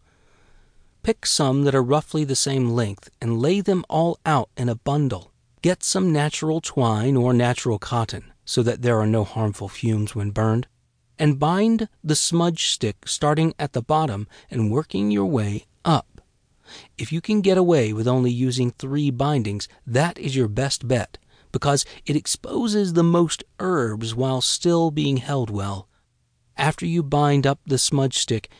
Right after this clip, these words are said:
you have to dry it if the herbs are not already dry. To dry it,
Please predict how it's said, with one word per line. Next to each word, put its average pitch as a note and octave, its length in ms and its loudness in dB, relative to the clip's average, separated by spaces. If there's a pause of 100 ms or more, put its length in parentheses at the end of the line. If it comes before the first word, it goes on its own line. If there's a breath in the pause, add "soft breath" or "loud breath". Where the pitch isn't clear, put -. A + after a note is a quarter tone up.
(100)
you A#2 160 -2
have D#3 300 -8
to F3+ 100 -2
dry D#3 360 2
it G2 260 -6
if A#2 120 -8
the - 180 -6
herbs B2 460 2
are G#2+ 100 0
not A2+ 220 0 (100)
already A2+ 500 0
dry. G#2 480 -4 (580)
To C3 120 -2
dry D3 360 4
it, F#2+ 260 -6